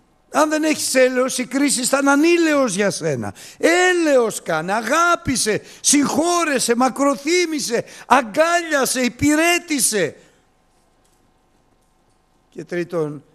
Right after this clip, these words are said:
μάθε να περπατάς ταπεινά μετά του Κυρίου σου.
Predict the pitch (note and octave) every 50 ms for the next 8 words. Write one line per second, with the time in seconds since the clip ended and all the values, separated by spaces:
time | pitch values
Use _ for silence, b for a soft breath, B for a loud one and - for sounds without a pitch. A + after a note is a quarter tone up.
0 | _ _ _ - C3+ C#3 C#3+ D3 D3 C3+ - - B2 C3 C3 B2+ - - A#2 A#2
1 | - B2 A#2 - - B2 A2+ - - - A#2 G#2 - A#2 A2 A2+ A#2 A2+ G#2+ G#2
2 | G#2+ - - A2 G#2 G#2 G2+ - - - G2+ F#2 G2 F#2+ F#2 - - - - -